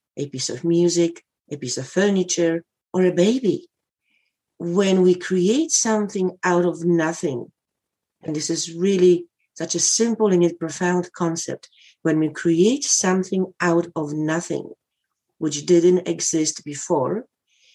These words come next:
we fully express our godliness, and we are closest to our soul and the creator of all that is. And in many indigenous cultures, as you would know,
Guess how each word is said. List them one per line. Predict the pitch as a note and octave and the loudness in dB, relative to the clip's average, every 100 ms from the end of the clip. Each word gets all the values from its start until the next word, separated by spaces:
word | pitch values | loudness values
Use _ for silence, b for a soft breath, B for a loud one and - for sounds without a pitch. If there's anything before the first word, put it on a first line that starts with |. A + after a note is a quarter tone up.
| _ | _
we | E3+ F3+ F3+ | 0 4 2
fully | F3 - - G3+ A3 B3+ - E3+ | 0 -10 0 4 4 2 -4 -8
express | E3+ - - - E3 E3 - - | -4 -4 -4 -2 0 2 0 0
our | E3 D3+ D3 | 0 2 0
godliness, | C#3+ D3+ D3 D3+ C#3+ - - - | 0 -2 -2 -4 -6 -8 -8 -6
and | F3 E3 | -2 -2
we | E3 | -4
are | D#3+ - | -6 -4
closest | F#3 A#3+ D#4+ - - - b b b - | -2 0 -2 -4 -6 -8 b b b 0
to | F3 | 2
our | D3+ D#3 | 2 0
soul | - G3 D#3+ F3 F#3+ b b b b _ F#3+ | 0 2 4 2 0 b b b b _ 0
and | G3 A#3 G#3+ | 2 2 2
the | E3+ | 0
creator | E3 - E3 E3+ E3+ D3+ | -2 0 4 4 4 -2
of | D3 | -2
all | D3+ D#3+ D3 | 0 0 0
that | C#3+ C#3+ | -2 -2
is. | E3 C#3+ E3 - - _ _ _ _ _ - | -2 0 -2 -6 -8 _ _ _ _ _ -6
And | D#3+ D#3 - | -4 -4 -4
in | E3+ E3 | 2 4
many | F#3+ F#3 E3 - | 4 4 4 0
indigenous | D#3 D#3+ E3 D#3 C#3+ C#3+ | 0 0 0 0 -4 -4
cultures, | - F#3+ B3+ - E3 - | -2 -2 0 -2 -2 -4
as | C3+ C#3+ | -6 -6
you | C#3 | -6
would | C3+ | -4
know, | D#3+ D3+ D3 | -2 0 -2